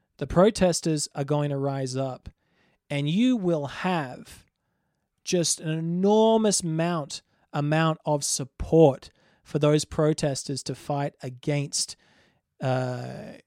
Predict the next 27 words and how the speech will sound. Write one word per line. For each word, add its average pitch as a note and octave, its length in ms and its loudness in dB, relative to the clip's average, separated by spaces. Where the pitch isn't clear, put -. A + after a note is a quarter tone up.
uh, B2 260 -6
fight D3 260 -4
against D3+ 560 -4
Sh-, - 220 -8
Hezbollah. C#3+ 600 -4
That C#3+ 180 -4
prote-, D3 460 -2
that C#3 160 -4
help D3+ 260 2
would C#3+ 120 0
probably C#3+ 260 2
come C#3+ 200 0
from C#3+ 120 -2
the C#3 60 2
United C#3 280 0
States, D#3 460 0
who's C#3 140 -2
already D3 380 6
funding E3 440 -2
the, D#3 220 -2
the - 80 -4
Lebanese D3 560 2
military D#3 560 2
to C#3 140 -2
a C3 60 0
great C#3+ 260 2
extent. D3 480 0